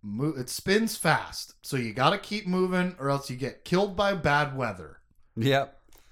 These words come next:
Speaker 1: And if you agree to be taken to another planet to work for these, f-, I don't know, higher sentient beings?
Speaker 2: Yeah, the, the Blau-,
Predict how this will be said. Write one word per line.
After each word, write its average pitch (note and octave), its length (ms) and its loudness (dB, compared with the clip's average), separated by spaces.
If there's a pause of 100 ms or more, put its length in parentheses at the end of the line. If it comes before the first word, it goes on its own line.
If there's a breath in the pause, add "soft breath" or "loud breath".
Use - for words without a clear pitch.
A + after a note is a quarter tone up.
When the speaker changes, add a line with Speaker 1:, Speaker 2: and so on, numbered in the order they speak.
(640 soft breath)
Speaker 1:
And D#3+ 280 8
if D#3 160 2
you C#3+ 240 4
agree D#3 440 0
to - 80 -8
be F3+ 120 0
taken G#3 420 2
to D3 180 -2
another F#3+ 280 2
planet F3+ 520 0
to D3+ 80 -4
work F3+ 400 2
for F#3 160 -4
these, E3+ 180 -2 (440)
f-, - 300 -20 (920)
I F#3+ 180 0
don't F#3+ 120 0
know, D#3+ 220 4
higher A#3+ 680 0
sentient A#3+ 1000 -2
beings? D#3 600 -2
Speaker 2:
Yeah, A#2+ 260 6
the, G2+ 240 -2 (260)
the F#2 260 -2 (120)
Blau-, A2 400 -2